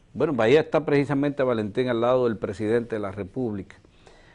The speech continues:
El Centro Económico del Cibao da ganador a Hipólito sobre Danilo.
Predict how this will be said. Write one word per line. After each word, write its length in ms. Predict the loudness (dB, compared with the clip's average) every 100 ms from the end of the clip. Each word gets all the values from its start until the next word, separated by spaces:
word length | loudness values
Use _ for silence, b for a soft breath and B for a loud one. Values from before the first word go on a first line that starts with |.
| b
El 180 | 0 2
Centro 480 | 6 6 6 4 4
Económico 640 | 6 6 6 6 4 4
del 160 | 4 4
Cibao 540 | 4 6 6 6 6
da 140 | 6 6
ganador 420 | 6 6 6 6
a 80 | 6
Hipólito 720 | 6 6 6 6 4 0 0
sobre 340 | 0 2 6
Danilo. 640 | 6 6 6 6 6 4 0